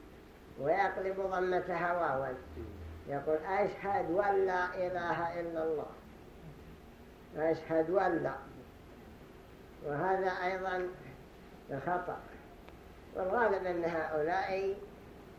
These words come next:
من العوام الذين يصعب عليهم تطبيق الحركات، أما الذين مرنوا أنفسهم بالصغر على الحركات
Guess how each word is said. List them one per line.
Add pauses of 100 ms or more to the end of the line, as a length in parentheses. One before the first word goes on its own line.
(340)
من (160)
العوام
الذين (580)
يصعب
عليهم
تطبيق
الحركات، (720)
أما
الذين (220)
مرنوا
أنفسهم
بالصغر
على
الحركات